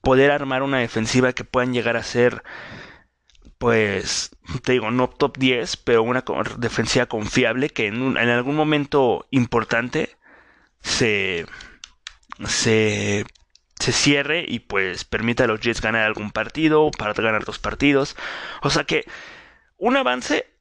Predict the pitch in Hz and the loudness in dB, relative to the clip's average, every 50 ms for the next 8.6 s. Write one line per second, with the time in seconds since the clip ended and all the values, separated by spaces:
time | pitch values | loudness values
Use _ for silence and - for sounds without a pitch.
0 | _ _ _ _ _ - - 147 135 - - 185 214 240 226 233 226 247 240 - | _ _ _ _ _ -2 -2 -2 -2 -2 0 2 2 2 2 2 0 -2 0 0
1 | 196 196 - - 208 190 - 131 120 - 156 165 180 185 - 170 147 151 - 170 | 0 2 2 2 2 2 0 -2 0 2 2 4 4 4 4 2 2 2 2 0
2 | 151 147 147 147 139 - 165 156 151 147 117 160 160 160 160 165 160 - - 165 | -2 0 -2 -2 -2 2 4 4 6 6 6 4 4 4 4 2 0 2 4 4
3 | 156 151 147 160 147 143 147 151 - - - 151 147 147 - 165 180 196 185 - | 4 4 2 0 -2 -2 -4 -8 -6 -4 -2 0 0 0 0 -2 -2 -2 -2 -4
4 | - - 139 131 117 110 107 104 104 107 - 123 123 123 113 107 - - 98 98 | -6 -4 -2 -2 -2 0 0 0 0 2 4 4 4 4 2 0 0 -2 -4 -2
5 | 101 107 110 104 - 110 - 151 147 123 117 110 - - - 101 107 110 107 98 | 0 0 0 0 -2 -2 0 0 0 0 0 -2 -4 -6 -2 0 0 0 0 0
6 | 95 - 92 92 98 - - 90 120 - - 180 180 180 180 - 147 - - 104 | -2 -2 -2 -4 -2 -2 -2 -2 -2 0 0 2 2 2 2 0 -2 -4 -4 -2
7 | - - - - - 73 90 101 107 123 139 135 156 - - 113 104 - 123 120 | -2 -2 -2 0 0 0 0 0 2 2 2 2 0 0 0 -2 -2 0 0 0
8 | 135 143 151 147 143 - - 131 131 131 131 - | 0 0 0 -2 -2 -2 0 0 0 0 -2 -4